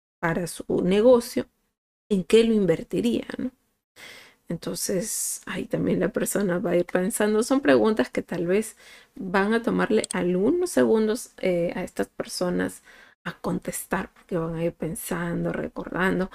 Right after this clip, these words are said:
pero es necesario darles ese espacio, por lo menos creo yo,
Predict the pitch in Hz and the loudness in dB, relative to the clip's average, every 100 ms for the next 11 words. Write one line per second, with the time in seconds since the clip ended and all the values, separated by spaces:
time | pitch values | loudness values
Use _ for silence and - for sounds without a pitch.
0 | - - _ 220 254 370 381 277 269 320 | -14 -20 _ 4 6 8 6 6 4 6
1 | 277 214 214 233 180 - 202 - - 202 | 6 8 6 4 0 0 -2 -4 -4 -2
2 | 214 - 208 - - 175 226 180 180 - | 0 -2 -4 -2 -4 -2 -2 -2 -4 -2
3 | 175 175 180 180 180 180 | 2 4 4 4 2 2